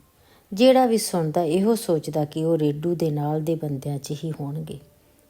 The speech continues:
ਬਹੁਤਿਆਂ ਨੂੰ ਕੁਝ ਚਿੰਤਾ ਸੀ ਤੇ ਉਤਸੁਕਤਾ ਵੀ, ਪਰ ਪੱਕਾ ਪਤਾ ਕਿਸੇ ਨੂੰ ਨਹੀਂ ਸੀ। ਲੋਕ ਬਾਹਰ ਅੰਦਰ ਵੀ ਜਾ ਆ ਰਹੇ ਸਨ ਤੇ ਗੱਲਬਾਤ ਵੀ ਕਰ ਰਹੇ ਸਨ, ਪਰ ਬੋਲਾਂ ਵਿੱਚ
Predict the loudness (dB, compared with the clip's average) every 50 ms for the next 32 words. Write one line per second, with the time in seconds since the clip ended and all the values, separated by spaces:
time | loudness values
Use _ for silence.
0 | _ _ 0 2 2 4 4 4 4 2 2 0 0 -2 -2 -2 -2 -2 0 0
1 | -2 -2 -2 -2 -2 -2 -2 -2 -4 -8 -8 -10 -10 -16 -20 -20 -20 -20 -20 _
2 | _ 2 2 4 4 4 2 2 0 -2 -2 -2 -2 -2 -2 -4 -4 0 0 0
3 | 0 0 -4 -8 -10 -16 -8 _ 0 0 0 0 0 0 0 0 0 0 0 2
4 | 2 2 2 0 0 0 0 -2 -4 -4 -4 -6 -6 -4 -2 -2 -2 -2 -2 -4
5 | -4 -4 -6 -6 -8 -10 -12 -14 -14 -16 -18 -20 _ _ _ _ _ -12 -8 -6
6 | -6 -6 -8 -10 -10 -10 -6 -2 0 0 0 0 -2 -2 -2 -4 -6 -6 -6 -4
7 | -4 -4 -4 -6 -6 -6 -6 -6 -6 -6 -6 -6 -4 -4 -4 -6 -8 -6 -4 -4
8 | -2 -2 -4 -4 -6 -6 -6 -8 -8 -10 -12 -14 -16 -16 -20 _ _ -8 -8 -6
9 | -4 -4 -4 -2 -2 -2 -4 -4 -4 -6 -6 -6 -8 -8 -8 -8 -6 -4 -4 -4
10 | -4 -6 -8 -8 -8 -8 -10 -12 -12 -14 -16 -18 _ _ _ _ _ _ _ -2
11 | 0 0 0 0 0 0 2 0 0 0 -2 -4 -6 -8 -10